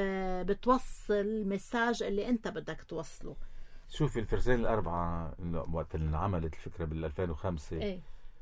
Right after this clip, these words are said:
Speaker 2: بلشت يمكن أكتر، آه، أغاني انتقادية
Speaker 1: مم.
Speaker 2: وسياسية وهذا، ولكن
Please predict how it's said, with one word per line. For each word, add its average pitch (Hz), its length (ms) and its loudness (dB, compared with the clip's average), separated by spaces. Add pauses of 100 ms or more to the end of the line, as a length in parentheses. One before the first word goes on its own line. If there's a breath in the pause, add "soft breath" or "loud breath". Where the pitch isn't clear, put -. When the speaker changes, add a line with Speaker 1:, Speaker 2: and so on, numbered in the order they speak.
(380)
Speaker 2:
بلشت 143 640 4
يمكن 135 320 2
أكتر، 131 720 4
آه، 104 380 6
أغاني 120 260 4
انتقادية 98 640 2
Speaker 1:
مم. 98 60 2
Speaker 2:
وسياسية 92 600 2
وهذا، 85 280 2
ولكن 143 460 2